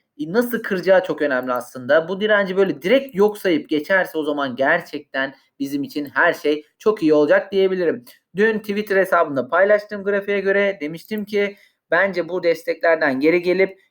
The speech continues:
yukarı doğru yine bir atılım yapabilir ve benim öngörüm şu kanalda birazcık takılacağıydı ve o nihayet o kanala geldi şu an. Bu kanalda birazcık takılmasını bekliyorum. Eğer bu kanalı geçerse işler çok daha güzel olur.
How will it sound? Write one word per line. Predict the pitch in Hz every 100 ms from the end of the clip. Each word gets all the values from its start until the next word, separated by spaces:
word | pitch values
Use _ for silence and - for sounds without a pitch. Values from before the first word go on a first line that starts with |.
| 160
yukarı | 160 202 196
doğru | 180 156
yine | 143 202 202
bir |
atılım | 208 196 190 190
yapabilir | 185 180 180 220 180
ve | 190 240 240 _ -
benim | 185 202
öngörüm | 190 190 170 208 226
şu | 240
kanalda | 226 185 151 151
birazcık | 147 135 123 -
takılacağıydı | 156 190 190 208 202 190 214 214 _ _
ve | 175
o | - 247
nihayet | 233 233 208 185 214 -
o | 220
kanala | 196 170 214
geldi | 185 180 180 180 170
şu | 160
an. | 170 190 - - _
Bu | 202
kanalda | 208 185 160 139
birazcık | 180 196 196
takılmasını | 214 208 214 214 208 214
bekliyorum. | 220 - 220 233 220 _ _
Eğer | 196 208 190
bu |
kanalı | - 214 208 170
geçerse | 190 226 220 214 233 233 - _
işler | - - 214 208
çok | 240 214
daha | 190 165
güzel | 151 156
olur. | 160 220